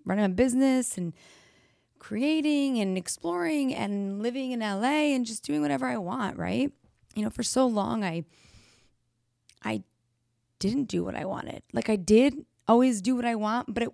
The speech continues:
wasn't really what I wanted. I was so stuck and lost and lonely. And life is different when you feel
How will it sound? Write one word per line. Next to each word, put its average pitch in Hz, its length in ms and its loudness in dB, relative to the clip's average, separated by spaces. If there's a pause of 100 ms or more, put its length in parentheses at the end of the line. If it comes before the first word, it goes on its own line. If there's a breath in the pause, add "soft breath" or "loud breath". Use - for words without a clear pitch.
(140)
wasn't 254 240 -2
really 226 240 -2
what 190 240 -4
I 208 80 -2
wanted. 196 540 -4 (1040)
I 220 40 -2
was 220 120 -4
so 254 140 -2
stuck - 520 -6
and 190 160 -6
lost 185 480 -4
and 175 400 -4 (260 soft breath)
lonely. 220 600 0 (1800 soft breath)
And 262 100 4
life 311 220 4
is 247 160 0
different 269 480 0
when 202 180 -2
you 190 140 -2
feel 196 720 -4